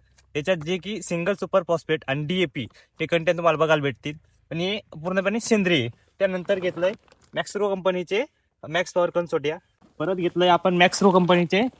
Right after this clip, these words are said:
मॅक्स सिस्टर, जे की Azotobacter, मॅक्स भूमिमित्रा, जे की पीएचबी आहे. त्यानंतर गोल्ड प्लस बूस्टर, जे की सार्गासम, त्यानंतर झिंक, सोलोपिजिन बॅक्टेरिया, मॅक्स फाईन केअर, azospirillum बॅक्टेरिया, पोटॅश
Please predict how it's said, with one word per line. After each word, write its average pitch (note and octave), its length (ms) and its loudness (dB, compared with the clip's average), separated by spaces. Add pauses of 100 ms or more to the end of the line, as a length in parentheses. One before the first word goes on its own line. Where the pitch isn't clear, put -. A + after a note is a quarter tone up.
मॅक्स - 440 2
सिस्टर, F#3 280 0
जे D3+ 320 -4
की - 100 -6
Azotobacter, D3+ 680 -2 (540)
मॅक्स D#3 320 -4
भूमिमित्रा, D#3+ 520 2 (220)
जे D#3 80 2
की D#3 100 0
पीएचबी D#3 480 2
आहे. D#3+ 240 2 (680)
त्यानंतर F3 440 0 (180)
गोल्ड E3 180 2
प्लस F3 180 -2
बूस्टर, E3 360 -4
जे D#3+ 160 -6
की D#3 120 -6
सार्गासम, C#3+ 520 0 (400)
त्यानंतर D3 320 2
झिंक, E3+ 440 2
सोलोपिजिन D3 540 -2
बॅक्टेरिया, D#3 840 -2 (100)
मॅक्स D3+ 300 -4
फाईन E3 160 2
केअर, F3 260 0 (200)
azospirillum D3+ 520 -2
बॅक्टेरिया, D#3+ 380 -2 (380)
पोटॅश D3+ 300 0